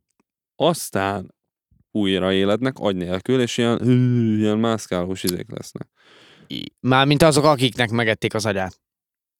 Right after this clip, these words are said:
Speaker 1: Igen. Tehát,
Speaker 2: Igen,
Speaker 1: tehát, tehát
Speaker 2: igen,
Speaker 1: igen.
Speaker 2: igen, igen, igen.
Speaker 1: Na most képzeld el, van egy intelligens zombi, aki nem eszi meg az emberek agyát, de megöli őket, és okos zombikat csinál belőlük.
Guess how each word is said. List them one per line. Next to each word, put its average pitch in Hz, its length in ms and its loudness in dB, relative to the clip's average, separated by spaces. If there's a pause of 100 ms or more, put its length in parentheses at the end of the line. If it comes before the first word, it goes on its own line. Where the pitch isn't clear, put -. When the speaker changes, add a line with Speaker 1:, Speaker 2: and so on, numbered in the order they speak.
(120)
Speaker 1:
Igen. 113 440 2
Tehát, 127 180 2
Speaker 2:
Igen, 117 160 4
Speaker 1:
tehát, 160 180 4
tehát 165 200 4
Speaker 2:
igen, 127 120 6
Speaker 1:
igen. 127 120 2
Speaker 2:
igen, 113 120 2
igen, 110 260 2
igen. 117 300 2
Speaker 1:
Na 208 160 6
most 127 260 2
képzeld 147 380 2
el, 127 220 4
van 104 160 2
egy 170 120 2 (100)
intelligens 98 600 0
zombi, 90 460 -4 (720)
aki 82 320 -4
nem 135 200 2
eszi - 240 -2
meg 95 180 0
az 90 120 0
emberek 87 400 -2
agyát, 101 480 -6 (120)
de 98 180 -4
megöli 92 340 0
őket, 104 300 0
és 165 160 -4
okos - 300 0
zombikat 98 480 -4
csinál - 340 -12
belőlük. - 500 -16